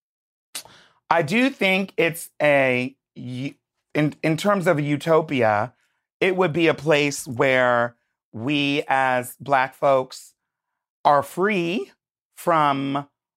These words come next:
all of the, um, obstacles and persecution and racism and discrimination and, and, um, oppression that we faced in the past. And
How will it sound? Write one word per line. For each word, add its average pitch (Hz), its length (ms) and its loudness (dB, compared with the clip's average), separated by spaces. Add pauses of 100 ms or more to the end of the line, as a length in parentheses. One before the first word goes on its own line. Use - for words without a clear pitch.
(160)
all 160 560 4
of 143 420 0
the, 131 600 -6 (560)
um, 120 480 -4 (180)
obstacles 151 640 -2
and 123 100 -12
persecution 147 800 -8
and 113 400 -6 (720)
racism 143 680 -2
and 123 100 -4
discrimination 135 920 -2
and, 113 640 -4
and, 110 500 -4 (560)
um, 113 560 -4 (480)
oppression 147 920 -2 (480)
that 135 280 -4
we 135 140 0
faced 135 560 -4
in 139 160 -2
the 127 80 -2
past. 143 720 -6 (680)
And 139 520 2